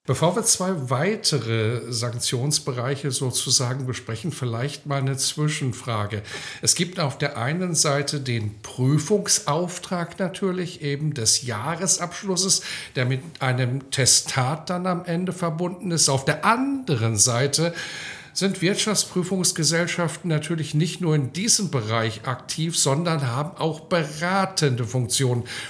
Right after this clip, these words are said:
um nicht zu sagen, das ist vielleicht sogar der wichtigere, wirtschaftlichere Part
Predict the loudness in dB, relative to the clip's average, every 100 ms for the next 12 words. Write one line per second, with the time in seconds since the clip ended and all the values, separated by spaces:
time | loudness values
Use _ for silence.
0 | 0 4 4 4 2 0 2 2 4 4
1 | 2 2 0 0 -6 -10 0 4 6 4
2 | 4 2 4 2 0 2 4 4 4 4
3 | 4 2 2 2 2 0 0 -2 2 4
4 | 6 4 2 -6 2 4 4 2 2 4
5 | 2 0 0 2 2 2 4 6 6 2